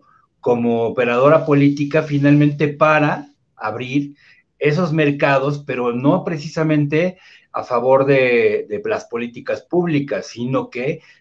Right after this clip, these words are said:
para abrir el mercado dentro de la mafia del poder, como se le denominaba hasta dos mil dieciocho.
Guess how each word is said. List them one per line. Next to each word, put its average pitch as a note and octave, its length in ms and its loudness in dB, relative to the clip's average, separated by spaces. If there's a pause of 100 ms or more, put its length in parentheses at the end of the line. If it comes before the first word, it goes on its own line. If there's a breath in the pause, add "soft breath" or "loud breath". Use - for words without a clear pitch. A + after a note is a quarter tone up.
(120)
para A2+ 160 0
abrir D3 260 4
el E3+ 80 0
mercado C#3+ 560 0
dentro E3+ 520 0
de A#2+ 100 2
la A2 160 -2
mafia B2+ 460 -2
del G#2 360 -4
poder, A2 540 0 (380 soft breath)
como A2+ 240 -6
se G#2+ 180 -6
le G#2+ 120 -2
denominaba A2+ 840 0
hasta F#2 640 -8
dos F#2+ 180 -12
mil C3 240 -8
dieciocho. G#2+ 800 -6